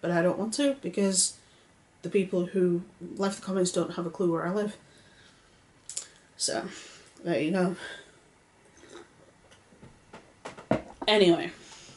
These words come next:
so this video is basically to say,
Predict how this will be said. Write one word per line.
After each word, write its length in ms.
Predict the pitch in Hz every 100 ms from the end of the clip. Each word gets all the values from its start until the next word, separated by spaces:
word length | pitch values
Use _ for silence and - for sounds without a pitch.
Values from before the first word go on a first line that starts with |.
| - - - - - - -
so 440 | - 226 202 180 - - - - -
this 180 | 269 254
video 300 | 226 196 185
is 120 | 185
basically 400 | 202 196 - 185
to 160 | 185
say, 360 | 180 175 165